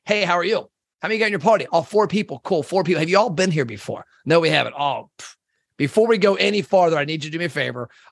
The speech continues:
I wanna make sure that each one of you has a free slice of pie your next visit. Do me a favor, scan this Q R code.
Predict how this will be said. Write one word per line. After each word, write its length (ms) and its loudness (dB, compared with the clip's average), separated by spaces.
I 80 2
wanna 220 0
make 420 2
sure 260 2
that 160 -2
each 240 -4
one 220 0
of 80 -6
you 120 -6
has 220 -4
a 80 -4
free 720 0
slice 560 0
of 180 0
pie 420 2
your 220 -6
next 320 -6
visit. 400 -4
Do 80 -6
me 80 2
a 40 4
favor, 280 2
scan 380 0
this 160 0
Q 220 0
R 160 2
code. 360 -12